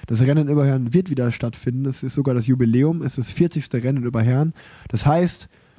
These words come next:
wer sich noch nicht angemeldet hat in der Amateurszene, meldet euch da mal bitte an. Äh, absoluter Klassiker. Ähm, da kann man fahren. Ich glaub, der letzte Punkt auf meiner Liste,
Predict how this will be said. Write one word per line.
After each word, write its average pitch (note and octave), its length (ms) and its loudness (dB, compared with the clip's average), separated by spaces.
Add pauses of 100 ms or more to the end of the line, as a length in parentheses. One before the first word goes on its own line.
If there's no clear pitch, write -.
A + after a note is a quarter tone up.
(280)
wer C3 120 0
sich C#3+ 100 2
noch D#3 80 4
nicht E3 160 2
angemeldet D#3+ 480 0
hat E3+ 140 0
in D3+ 80 -6
der D3+ 100 0
Amateurszene, D3+ 840 2 (260)
meldet C3+ 260 2
euch C3 140 0
da C3+ 100 0
mal C3 80 2
bitte C3 280 0
an. E3+ 260 -2 (400)
Äh, C3 320 2 (100)
absoluter C3+ 380 -4
Klassiker. D3+ 560 0 (440)
Ähm, B2+ 360 0
da B2 120 0
kann D3+ 140 0
man C3+ 160 2
fahren. D3+ 400 0 (720)
Ich - 60 -20
glaub, C#3 160 0 (180)
der C3 80 2
letzte D3+ 300 0
Punkt D3+ 240 0
auf C3+ 80 0
meiner C#3 200 2
Liste, D3 480 0